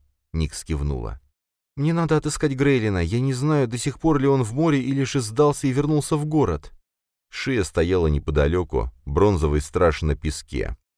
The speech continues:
Она нахмурилась, глядя на них и слегка наклонив голову. Никс, наверное, заметила выражение её лица. «Шия, что случилось?» спросила она. Взгляд той скользнул между ними.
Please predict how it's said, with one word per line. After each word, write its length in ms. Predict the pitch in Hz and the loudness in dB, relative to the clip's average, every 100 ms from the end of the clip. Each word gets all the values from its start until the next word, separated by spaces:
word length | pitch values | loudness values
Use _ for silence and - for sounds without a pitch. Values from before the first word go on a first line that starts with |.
| _ _ | _ _
Она 220 | - 82 | -4 0
нахмурилась, 640 | 78 67 90 101 78 73 69 | 2 0 0 0 0 -2 -2
глядя 360 | 71 92 85 | 0 2 2
на 140 | 76 71 | 0 0
них 220 | 67 - | -2 -4
и 60 | |
слегка 460 | 82 80 73 - 90 | -6 -2 -4 0 0
наклонив 460 | 76 78 76 76 69 | 0 0 0 0 0
голову. 480 | 71 65 57 53 - _ | -2 -2 -4 -8 -10 _
Никс, 340 | - 113 139 - | -6 -4 -4 -2
наверное, 440 | 117 113 107 110 | 0 0 0 -2
заметила 540 | 101 131 127 78 82 85 | 0 0 0 -2 0 2
выражение 560 | 78 73 71 78 76 | 2 2 2 0 0
её 160 | 65 67 | 0 -2
лица. 480 | 67 - 69 58 58 _ _ _ | -6 -6 -6 -6 -8 _ _ _
«Шия, 580 | - - 127 127 147 156 _ | -16 -8 -4 -2 -2 -6 _
что 260 | - - 214 | -16 0 2
случилось?» 680 | - 190 - 208 117 - - _ _ | 2 -2 0 2 2 0 -14 _ _
спросила 580 | - - 82 - 76 71 | -8 -2 0 0 0 0
она. 340 | 73 67 - - _ _ _ _ _ _ | 0 -2 -6 -14 _ _ _ _ _ _
Взгляд 520 | 76 73 76 104 131 - | -8 -6 0 2 2 -2
той 240 | - 107 107 | -4 -2 -4
скользнул 600 | - - 73 67 87 87 | -4 0 0 0 -2 0
между 380 | 71 69 65 73 | 0 -2 -2 -2
ними. 480 | 65 58 55 50 | -2 -4 -6 -8